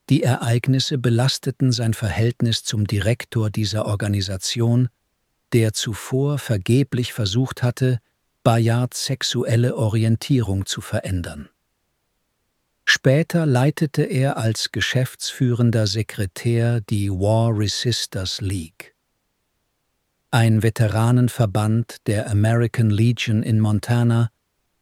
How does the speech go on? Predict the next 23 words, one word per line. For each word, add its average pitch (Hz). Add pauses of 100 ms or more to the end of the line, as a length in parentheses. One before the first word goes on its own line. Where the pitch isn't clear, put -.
versuchte 127
unter 110
Hinweis 123
auf -
seine 101
Verurteilung, 117 (420)
seine 101
dortigen 113
Vorträge 107
zu -
verhindern. 90 (1000)
Rustin 156
arbeitete 123
anonym 127
in 139
einer 113
Arbeitsgruppe 110
des 104
American 107
Friends 104
Service 90
Committee 85
mit. 80